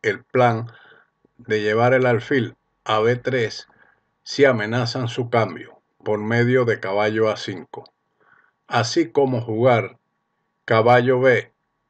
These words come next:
a D dos, caballo F uno y caballo G tres o caballo E tres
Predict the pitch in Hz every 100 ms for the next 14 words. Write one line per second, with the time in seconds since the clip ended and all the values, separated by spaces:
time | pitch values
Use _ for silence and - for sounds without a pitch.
0 | _ - - 104 120 147 147 147 - _
1 | _ _ _ _ _ _ _ _ _ _
2 | _ - 104 104 113 98 95 - _ -
3 | 120 117 143 156 139 127 123 _ - 151
4 | 127 117 117 117 117 - 123 117 120 113
5 | 110 - _ _ _ 135 117 107 104 107
6 | 101 101 - _ _ _ - 117 113 104
7 | 98 -